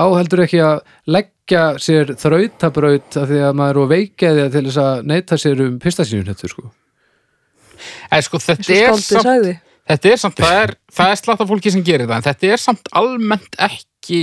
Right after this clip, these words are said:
Speaker 2: í lagi. En það er eitt nammi sem að mér finnst bara eins og öllum þykir í lagi að gera þetta. Og það er After Eight.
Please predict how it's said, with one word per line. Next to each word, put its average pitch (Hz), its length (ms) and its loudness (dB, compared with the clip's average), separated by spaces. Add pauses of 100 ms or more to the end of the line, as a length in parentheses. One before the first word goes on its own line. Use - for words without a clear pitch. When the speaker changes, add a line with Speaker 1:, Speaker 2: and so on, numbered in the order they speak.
Speaker 2:
í 147 160 -2
lagi. 113 320 -2 (640)
En - 100 -8
það 214 260 0
er 220 100 0
eitt - 260 -16
nammi 220 540 0
sem 190 240 -4
að 175 200 0
mér 180 140 -2
finnst - 400 -4
bara 123 240 0 (680)
eins - 260 -4
og - 120 -2
öllum 190 580 -2 (420)
þykir 180 360 -2
í 120 60 0
lagi 175 180 2
að 117 100 -4
gera 160 220 -2
þetta. - 220 -20 (600)
Og - 60 -18
það 160 100 2
er 170 60 2
After 160 360 -2
Eight. - 480 -8